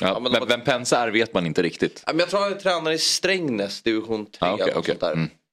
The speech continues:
Speaker 1: Okej.
Speaker 2: Och de rör sig runt på lite olika ro-, lokaler och, eh, snackar fotboll i
Speaker 1: Ja.
Speaker 2: en, två timmar och analyserar. Och det är väldigt avslappnat och skönt att titta på. För att man, där man känner att det är inga,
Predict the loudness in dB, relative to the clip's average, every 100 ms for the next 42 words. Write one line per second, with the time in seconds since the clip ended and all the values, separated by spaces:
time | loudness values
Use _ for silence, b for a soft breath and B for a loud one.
0 | _ _ -10 -10 -10 -2 0 2 0 0
1 | 0 0 0 -2 0 -2 -2 -2 -2 0
2 | 0 0 0 0 -2 -6 -4 0 0 0
3 | -2 -2 -4 -4 -2 -2 -4 -8 -8 -12
4 | -4 -4 -4 _ -4 0 0 0 -2 -2
5 | -4 -2 -2 -2 -2 -2 -4 0 0 0
6 | -6 _ _ _ -2 0 2 2 0 -2
7 | -2 0 -2 -2 -4 -6 -6 -12 -6 -4
8 | -4 -6 -10 -10 -6 -6 -2 -4 -2 -4
9 | -2 -2 0 0 -2 -2 -4 -4 0 0
10 | 0 0 0 -2 -2